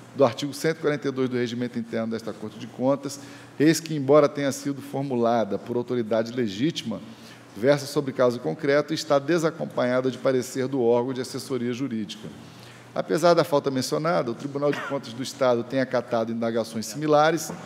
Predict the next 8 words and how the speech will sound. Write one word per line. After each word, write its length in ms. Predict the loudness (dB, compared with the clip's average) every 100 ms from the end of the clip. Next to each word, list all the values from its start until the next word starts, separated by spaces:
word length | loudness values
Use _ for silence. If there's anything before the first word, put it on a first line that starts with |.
| -16 -16 -16 -16 -20 -12
destacando 640 | -10 4 6 6 0 -2
que 100 | 2
a 40 | 2
resposta 500 | 2 2 0 0 -2
correspondente 680 | -2 -2 -2 -2 0 -2
surtirá 460 | -4 -10 -4 0 0
efeito 360 | 0 -4 -6 -4
normativo 680 | -2 2 0 0 0 0